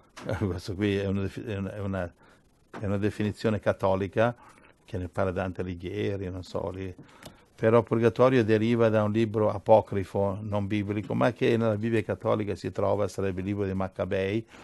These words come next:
e da quel libro lì hanno inventato il purgatorio, ma non è biblico, non è scritturale, eh, che uno paga da soldi e un'anima esce dal purgatorio, eccetera. Però se tu vedi il purgatorio cattolico,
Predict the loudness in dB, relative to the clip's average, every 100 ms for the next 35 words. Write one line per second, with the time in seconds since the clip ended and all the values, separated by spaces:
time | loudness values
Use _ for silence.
0 | -20 -20 -18 -4 4 6 8 8 8 8
1 | 6 6 6 6 4 0 -18 _ _ _
2 | _ -20 _ _ -20 -20 -18 -2 6 8
3 | 8 6 6 4 2 -2 -4 -4 4 6
4 | 6 4 4 6 6 6 4 4 2 2
5 | 0 -2 -4 -2 -4 -4 -8 -6 0 4
6 | 6 6 4 -2 -12 -20 -20 -20 _ _
7 | -10 -4 0 0 -2 -6 -10 -14 0 2
8 | 6 4 4 4 8 8 8 6 6 4
9 | 6 6 6 4 2 2 0 0 0 -2
10 | -2 -4 -6 -6 -4 -4 0 0 -2 -4
11 | -6 -6 2 8 10 10 6 4 6 6
12 | 6 4 2 2 4 4 6 4 2 0
13 | 4 6 6 4 -6 -12